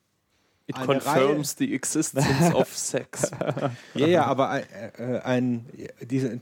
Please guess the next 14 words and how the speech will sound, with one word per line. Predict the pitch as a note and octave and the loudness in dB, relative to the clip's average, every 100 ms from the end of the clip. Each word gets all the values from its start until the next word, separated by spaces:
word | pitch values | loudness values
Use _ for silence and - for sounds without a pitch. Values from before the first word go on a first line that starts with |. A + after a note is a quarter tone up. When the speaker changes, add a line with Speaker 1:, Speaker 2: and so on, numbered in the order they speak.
| - | -10
Speaker 2:
ich | - | -2
hab | D#3+ | 0
ja | D3+ | 2
vorhin, | D3+ D#3 | 0 2
wir | C#3+ C#3 | 2 2
haben | |
ja | C3 | 2
vorhin | E3 F#3 | 2 2
gesagt, | E3 C#3 C#3 | 2 0 0
Filme | D3+ D#3 D3 | 0 2 2
brauchen | C3 C#3 | 2 0
normalerweise | B2 A2 D3+ F#3 E3+ D3 - | -2 2 4 4 4 2 0
anderthalb | C3+ B2+ A2 | -2 -2 -2
Stunden, | - D#3 E3 E3+ | -2 -2 0 -2